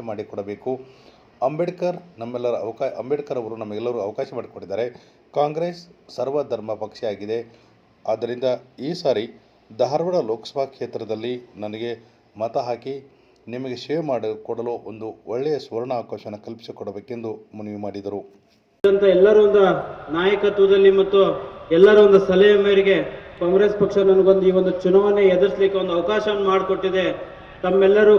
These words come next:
Speaker 2: ಕಳಕಳಿಯಿಂದ ವಿನಂತಿ ಮಾಡ್ಕೋದಿಷ್ಟ, ತಾವೆಲ್ಲರೂ ತಮ್ಮ ಅಮೂಲ್ಯವಾದ ಮತನ ವೋಟ್ ಹಾಕುವ ಮುಖಾಂತರ ನನಗೊಂದು ಅವಕಾಶವನ್ನು ಮಾಡಿಕೊಡ್ರಿ, ತಮ್ಮೆಲ್ಲ ಸೇವೆಯನ್ನು ಮಾಡ್ಲಿಕ್ಕೆ ಅಂತ ಈ ಸಂದರ್ಭದಲ್ಲಿ ಕೇಳಲಿಕ್ಕೆ ಇಷ್ಟಪಡ್ತೀನಿ ಬಂಧುಗಳೇ. ನಾನು ಕೂಡ ಈ ಒಂದು ಕಾಂಗ್ರೆಸ್ ಪಕ್ಷದ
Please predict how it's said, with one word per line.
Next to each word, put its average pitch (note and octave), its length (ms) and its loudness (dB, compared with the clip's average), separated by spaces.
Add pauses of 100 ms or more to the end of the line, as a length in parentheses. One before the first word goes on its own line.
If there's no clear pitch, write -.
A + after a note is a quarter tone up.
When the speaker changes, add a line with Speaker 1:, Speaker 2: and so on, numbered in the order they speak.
Speaker 2:
ಕಳಕಳಿಯಿಂದ G3+ 500 8 (100)
ವಿನಂತಿ G3 340 6
ಮಾಡ್ಕೋದಿಷ್ಟ, F#3+ 580 4 (640)
ತಾವೆಲ್ಲರೂ G3 480 2 (100)
ತಮ್ಮ G3 240 0
ಅಮೂಲ್ಯವಾದ G#3 420 0 (140)
ಮತನ G3 320 2 (500)
ವೋಟ್ G#3 220 8
ಹಾಕುವ G3+ 340 8
ಮುಖಾಂತರ G3 400 4
ನನಗೊಂದು F#3 360 4
ಅವಕಾಶವನ್ನು G3+ 520 2
ಮಾಡಿಕೊಡ್ರಿ, F#3+ 480 6
ತಮ್ಮೆಲ್ಲ F#3+ 380 4 (100)
ಸೇವೆಯನ್ನು G3 420 6
ಮಾಡ್ಲಿಕ್ಕೆ F#3 320 2
ಅಂತ F3+ 160 0
ಈ - 20 -2 (100)
ಸಂದರ್ಭದಲ್ಲಿ F#3 440 2
ಕೇಳಲಿಕ್ಕೆ F3+ 340 4
ಇಷ್ಟಪಡ್ತೀನಿ E3+ 500 2
ಬಂಧುಗಳೇ. E3 340 4 (1200)
ನಾನು G3+ 180 4 (140)
ಕೂಡ G#3+ 140 6 (920)
ಈ G3 40 6 (100)
ಒಂದು G#3 220 2 (580)
ಕಾಂಗ್ರೆಸ್ G3 440 4
ಪಕ್ಷದ G3 340 0